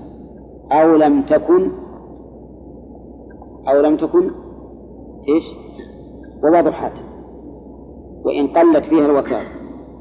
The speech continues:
أو لم تكن ووضحت سميت إيماءً وإشارة. نحو: "أوما رأيت المجد ألقى رحله في آل طلحة ثم لم يتحول". هذا مدح عظيم.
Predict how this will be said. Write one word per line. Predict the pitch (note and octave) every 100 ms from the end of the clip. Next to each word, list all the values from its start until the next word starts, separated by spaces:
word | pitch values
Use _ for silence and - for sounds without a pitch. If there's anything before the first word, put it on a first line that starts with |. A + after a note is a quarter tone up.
| - C3+
أو | D#3 D#3+
لم | D#3 C#3
تكن | A#2 G#2+ A2+
ووضحت | B2+ D#3+ E3 - A#2+ - - - - - - -
سميت | D#3 D#3+ D#3 D3+ - C#3+
إيماءً | D3 C#3+ C#3+ C#3 C#3
وإشارة. | C3+ C3 C3+ - C#3 A2 F2 - - - - - - - - - - - - - - - - - -
نحو: | D#3 - F3 F3 - - - - - -
"أوما | E3 F3+ E3+ E3 D#3
رأيت | C#3+ C#3+ D3 C#3+
المجد | C#3 C3 C#3 B2 B2+
ألقى | B2+ C#3 C3 B2+ B2+
رحله | C3 - C#3+ D#3 F3+ - - - - - -
في | C#3+ D3 C#3 C#3
آل | C3 C3+ C#3
طلحة | C#3 - C3+ C3 E3 - - - -
ثم | D3 C#3+ C3+
لم | C3 B2+ B2+
يتحول". | B2 B2 - A#2+ A#2+ B2 A#2 - - - - - - - - - - - -
هذا | B2 C3+
مدح | C#3+ C#3
عظيم. | C3 D#3